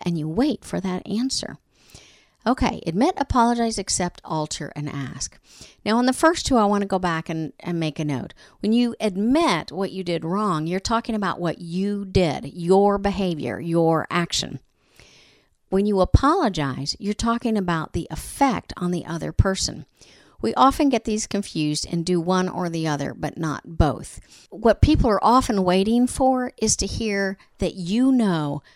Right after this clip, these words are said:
how you affected them. Other times, they're waiting for you to honestly acknowledge your behavior. Usually, we have to do both. If what you did was not a sin, it wasn't wrong,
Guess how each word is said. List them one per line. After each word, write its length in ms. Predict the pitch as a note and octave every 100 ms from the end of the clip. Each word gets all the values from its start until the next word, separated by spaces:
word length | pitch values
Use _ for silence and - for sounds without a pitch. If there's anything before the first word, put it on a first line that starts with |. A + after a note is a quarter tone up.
| _
how 200 | - F#3+
you 260 | F3+ F3 E3+
affected 580 | E3 - D#3 - D#3 D3
them. 320 | D3 F3+ F#3+ _ _ _ _ -
Other 220 | F#3+ G#3
times, 380 | - D3+ D#3 D#3
they're 120 | E3+
waiting 300 | D#3+ D#3+ D3+
for 140 | -
you 260 | E3 F#3 G#3
to 180 | - D#3+ -
honestly 480 | E3+ F3+ F3+ D3+
acknowledge 640 | C#3+ D3 E3 F#3 D3 - - - -
your 260 | D#3+ D3+ D3+
behavior. 640 | C#3 C#3 E3 D#3 - - _ _ _ _
Usually, 520 | - G#3 C#4+ C#4+ E3+ D3+
we 160 | D3
have 260 | D#3 D3 -
to 100 | D#3
do 200 | D#3 D3
both. 560 | E3 D#3 D3 - - - - - - _ _
If 440 | E4 F4+ A3+ - -
what 180 | G#3
you 160 | - G#3
did 200 | G#3 G3+
was 220 | F#3+ F3
not 280 | F3 G3 C4+
a 80 | F#3
sin, 640 | - A#3+ A3+ D3+ D#3 F3+
it 60 | F#3
wasn't 340 | F3 G#3+ G#3+
wrong, 540 | - E3+ F3+ C#3 C3+